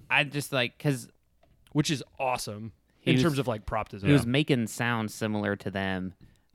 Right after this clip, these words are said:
Speaker 1: Uh,
Speaker 2: Oh, yeah,
Speaker 1: when
Speaker 2: yeah.
Speaker 1: he was like, <laughs>
Speaker 2: Yeah, that was, how that was shot was so, I, I don't know why, it would mesmerize me, 'cause, like, you don't, it's not up close.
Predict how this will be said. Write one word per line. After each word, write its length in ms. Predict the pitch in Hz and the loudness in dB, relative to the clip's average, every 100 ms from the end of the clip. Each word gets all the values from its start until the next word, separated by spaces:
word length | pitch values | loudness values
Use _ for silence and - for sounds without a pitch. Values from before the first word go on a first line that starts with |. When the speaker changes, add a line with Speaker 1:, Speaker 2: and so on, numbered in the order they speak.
| - | -10
Speaker 1:
Uh, 360 | 92 90 87 - - _ 127 | -8 -6 -8 -10 -16 _ -14
Speaker 2:
Oh, 160 | 117 107 | -12 -12
yeah, 240 | 101 101 104 | -14 -12 -8
Speaker 1:
when 40 | |
Speaker 2:
yeah. 40 | 104 | -6
Speaker 1:
he 60 | |
was 80 | 101 | -6
like, 140 | - - | -8 -14
<laughs> 1080 | - 277 277 - 240 - _ 359 220 - - _ _ _ _ _ - | -10 -8 -8 -8 -8 -8 _ -12 -10 -12 -20 _ _ _ _ _ -10
Speaker 2:
Yeah, 280 | 123 120 113 117 | -4 -2 -2 0
that 220 | 165 208 | 0 2
was, 260 | 190 - - - - | 0 -2 -8 -12 -14
how 300 | - 240 294 | 0 4 4
that 300 | 185 160 208 | 2 0 2
was 140 | 180 120 | 0 -2
shot 520 | - 139 123 110 - _ _ _ _ _ | -2 0 0 0 -6 _ _ _ _ _
was 140 | 139 - | -6 -6
so, 920 | - - 233 226 220 208 185 151 - _ _ _ _ | -6 0 4 6 8 8 8 4 -4 _ _ _ _
I, 260 | 175 196 190 | -2 0 4
I 20 | |
don't 100 | 226 | 4
know 100 | 214 | 4
why, 400 | 156 165 170 135 | 6 6 6 2
it 160 | 139 143 | -2 -2
would 140 | 151 | -2
mesmerize 560 | 139 160 185 151 131 117 | 0 0 0 0 -2 -2
me, 120 | 113 | -6
'cause, 180 | - 143 | -6 -4
like, 140 | 151 151 | -4 -2
you 80 | |
don't, 300 | 151 185 214 196 | 2 2 2 -2
it's 200 | 160 165 | -6 0
not 240 | 165 190 | 2 4
up 140 | 202 - | 2 -2
close. 720 | - 135 165 123 110 - | -8 0 2 0 -4 -14